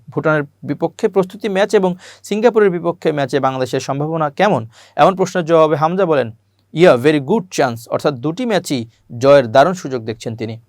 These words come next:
শেফিল্ড থেকে ঢাকা পর্যন্ত হামজার সফর সঙ্গী ছিলেন তার বাবা দেওয়ান মোর্শেদ ও মা রাফিয়া চৌধুরী। ছেলের সঙ্গে গিয়েছেন টিম হোটেলে। সেখান থেকে বিকেলের ফ্লাইট ধরে সিলেটের উদ্দেশ্যে ওড়াল দেন। গত পঁচিশ মার্চ শিলংয়ে ভারতের মাটিতে স্বাগতিকদের বিপক্ষে ম্যাচটিতে লাল সবুজের জার্সি গায়ে অভিষেক হয়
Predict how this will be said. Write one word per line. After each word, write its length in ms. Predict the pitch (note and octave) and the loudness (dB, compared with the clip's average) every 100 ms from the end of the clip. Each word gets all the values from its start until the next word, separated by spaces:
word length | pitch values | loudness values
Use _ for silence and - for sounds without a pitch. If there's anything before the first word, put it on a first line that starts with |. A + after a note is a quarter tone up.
| _ _ - | _ _ -2
শেফিল্ড 460 | C#3 C3+ G#3+ F#3+ | -2 2 -2 2
থেকে 220 | A3 G#3+ | 0 2
ঢাকা 260 | D3+ D3+ G3+ | 0 0 0
পর্যন্ত 380 | G3 F#3+ F#3 F3 | -2 -2 -4 -4
হামজার 260 | D3+ D3 | -4 -4
সফর 340 | C#3+ D3+ D3+ F#3 | -2 -2 -2 -6
সঙ্গী 260 | F#3 D#3+ | -6 -6
ছিলেন 340 | D3+ F3 C3 A#2 - _ - | -2 0 0 -4 -16 _ -4
তার 140 | B2+ | -2
বাবা 360 | A#2+ B2 G3+ C4 - _ A#2+ | 4 6 6 4 -4 _ -2
দেওয়ান 340 | A#2 D3+ G#3+ | 4 6 6
মোর্শেদ 340 | F3+ E3 A#3+ G3 | 2 -2 -2 0
ও 100 | C#3+ | 2
মা 280 | C3 B2 - | 4 2 0
রাফিয়া 320 | B2 C3+ C#3+ | -2 0 0
চৌধুরী। 360 | A2+ A2 A2 G#2+ - - | -2 -4 -4 -10 -10 -4
ছেলের 200 | B2+ B2+ | -2 -2
সঙ্গে 300 | C#3+ D3 D#3+ | -4 -2 -2
গিয়েছেন 500 | D3 A3 - D#3 A#2+ - _ | 2 0 2 -2 -2 -14 _
টিম 180 | A3 G3+ | -4 -2
হোটেলে। 340 | C#3 G#2 G#2 - _ | -2 -4 -6 -10 _
সেখান 340 | - C#3 F3+ | -8 -2 -2
থেকে 260 | F#3 E3+ C#3+ | 0 0 -2
বিকেলের 480 | A2+ C3+ D3+ C#3+ C3 _ _ | -4 -2 2 2 -2 _ _
ফ্লাইট 260 | - E3 G3 | 4 4 4
ধরে 280 | F3 D3+ A#2+ | 0 0 0
সিলেটের 340 | D3 C3+ C3+ | 0 -2 -2
উদ্দেশ্যে 380 | B2 B2+ A#2 A#2+ | -4 -6 -6 -2
ওড়াল 220 | A#2+ A2+ | 0 0
দেন। 180 | A2 G#2+ _ - _ D3 | -4 -10 _ -20 _ 0
গত 160 | F#3+ | 2
পঁচিশ 520 | B3 - A#3 C#4 B3 F3+ | 2 2 2 2 -4 4
মার্চ 360 | F#3 A#3+ - - - | 4 4 0 -20 -14
শিলংয়ে 480 | - B3+ C4+ E3+ C#3 | -6 -2 0 0 2
ভারতের 380 | C#3 C#3+ D#3+ C#3+ | 2 2 0 -2
মাটিতে 540 | B2+ C#3 C#3+ E3+ A3+ | -4 -4 -2 -4 -6
স্বাগতিকদের 560 | - E3+ F3+ F3+ D#3+ D3 | -2 -2 -2 -4 -4 -4
বিপক্ষে 400 | D3+ D#3 - C#3 | -4 -8 -4 -2
ম্যাচটিতে 500 | C3+ C#3 D3+ B2 A#2+ | -2 -4 -6 -4 2
লাল 240 | A#2+ F#3 | 4 4
সবুজের 400 | F#3+ D#3 D3 C3 | 2 -6 -4 -2
জার্সি 340 | B2 B2 - | 0 -2 -4
গায়ে 200 | B2 A#2+ | -2 0
অভিষেক 360 | A2+ A#2+ C#3 C3 | 2 -2 -6 -4
হয় 240 | C3 A2 | -2 -2